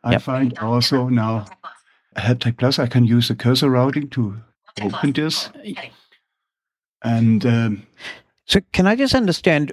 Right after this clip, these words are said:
Speaker 2: what the difference is between using this dock with a lightning connection, which is quite nifty, and pairing to your iPhone with Bluetooth? Do you get better functionality by doing this?
Speaker 1: Yes, exactly. So it's not just that we can charge the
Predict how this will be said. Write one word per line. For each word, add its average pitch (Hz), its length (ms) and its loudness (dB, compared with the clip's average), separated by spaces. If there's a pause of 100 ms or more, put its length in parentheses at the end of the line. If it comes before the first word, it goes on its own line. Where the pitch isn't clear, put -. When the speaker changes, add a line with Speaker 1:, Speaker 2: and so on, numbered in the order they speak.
(140)
Speaker 2:
what 151 300 0
the 147 80 4
difference 139 420 0
is 120 100 0
between 123 380 -2
using 120 380 2
this 107 180 0
dock 98 680 -2
with 107 240 0
a 101 60 4
lightning 95 420 0
connection, 95 460 -2
which 82 160 -4
is 90 80 -2
quite 90 260 -2
nifty, 87 380 -2 (400)
and 113 480 0 (140)
pairing 117 680 2
to - 140 0
your 104 160 4
iPhone 101 360 2
with 95 160 0
Bluetooth? 98 480 0
Do 104 120 -2
you 104 40 2
get 98 320 -2
better 107 220 2
functionality 98 680 0
by 95 140 2
doing 92 260 2
this? 85 340 -4
Speaker 1:
Yes, - 320 -20
exactly. 101 480 -12 (160)
So 127 240 0
it's 135 300 -2
not 156 180 2
just 135 340 -2
that 123 220 -2
we 120 180 2
can 120 220 2
charge 120 400 -2
the 107 420 -2